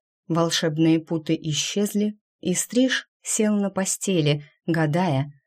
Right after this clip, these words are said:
он все еще спит или уже умер и по ошибке попал в светлые сады. Наверняка спит. Не могла же жестокая сумрачная колдунья вместо страшных пыток целовать его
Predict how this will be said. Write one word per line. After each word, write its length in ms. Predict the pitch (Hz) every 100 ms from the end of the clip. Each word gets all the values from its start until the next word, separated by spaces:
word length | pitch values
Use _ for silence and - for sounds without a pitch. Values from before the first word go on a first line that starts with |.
| _
он 240 | - 170 151
все 240 | 151 180
еще 260 | 170 - 156
спит 420 | 147 - 190 - _ _ _ -
или 320 | 294 285 311
уже 320 | 262 247 269 262
умер 400 | 196 175 190 214 _ -
и 100 | 165
по 160 | 151
ошибке 420 | 151 - 175 -
попал 500 | 156 156 151 147 147 - _
в 80 | -
светлые 540 | - 165 156 156 156
сады. 520 | 156 - 175 156 127 - _ _ _ -
Наверняка 640 | 202 156 147 147 151 151
спит. 480 | 143 - 147 143 - _ _ - -
Не 100 | 202
могла 400 | 196 175 170 151
же 140 | 139 147
жестокая 580 | 160 - 170 160 147
сумрачная 720 | 143 - 160 143 - 156 156 156
колдунья 720 | 160 156 151 214 214 147 143 - -
вместо 460 | 160 196 240 - 220
страшных 600 | - 202 196 - 190 -
пыток 420 | 185 190 247 254 _
целовать 540 | - 190 180 151 147 -
его 340 | 202 202 208